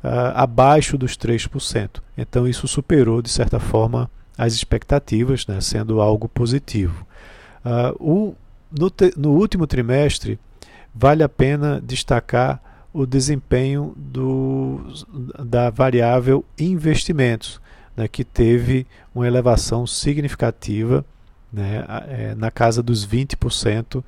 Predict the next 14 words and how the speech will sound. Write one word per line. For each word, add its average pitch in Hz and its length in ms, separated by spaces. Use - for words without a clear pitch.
mostrando 127 680
que 123 440
a 131 100
indústria, 120 680
principalmente, 110 760
fez 120 640
investimentos 117 580
consideráveis 110 880
no, 113 240
no 147 160
último 135 320
trimestre 110 480
do 131 120
ano. 98 240